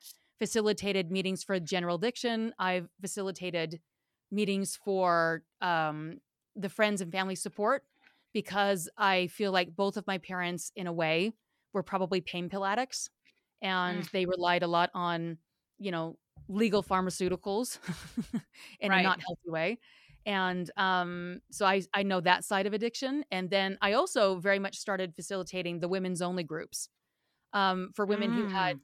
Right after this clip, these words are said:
Speaker 2: nice.
Speaker 1: um, sex addiction issues like me. And I really, my experience with these meetings really mirrors in many ways, Jen, your experience with coming to North Star, where, um, interestingly enough,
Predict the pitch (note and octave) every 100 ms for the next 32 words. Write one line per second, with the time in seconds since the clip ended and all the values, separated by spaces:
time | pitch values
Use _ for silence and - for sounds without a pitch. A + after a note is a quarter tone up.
0 | - E3+ F#3 F3+ F3 - _ _ _ -
1 | B3+ B3 G3+ F#3+ - F3+ D#3+ F3+ D#3+ D#3+
2 | E3 B3+ D4+ C3+ _ _ _ _ _ _
3 | _ _ - G#3 G3+ G#3 G3+ - _ _
4 | _ - A3 G#3 B3+ B3+ B3 A#3 - _
5 | _ _ _ _ _ _ _ B3 B3+ C4+
6 | - B3+ A#3+ A#3 G#3+ G#3+ A3+ G3+ G#3 G#3+
7 | G3 D#3+ F#3 A3 G#3+ G3+ G3+ G#3 G3+ F#3
8 | - F#3+ F#3+ F#3+ F3+ F3+ F3 F3 E3 E3
9 | F#3 F3+ E3+ E3+ _ _ _ G3 G3+ G#3+
10 | G3+ - G#3 G3 F#3+ - F#3 G3+ F#3+ F#3
11 | G3 F#3 B3+ B3+ G3+ E3+ E3+ F#3 F3 E3+
12 | E3+ E3+ _ _ _ - G#3 F#3+ F#3 F3+
13 | - _ B3 A#3+ C4 - A3+ G#3 F#3+ F#3
14 | A#3+ A3+ F#3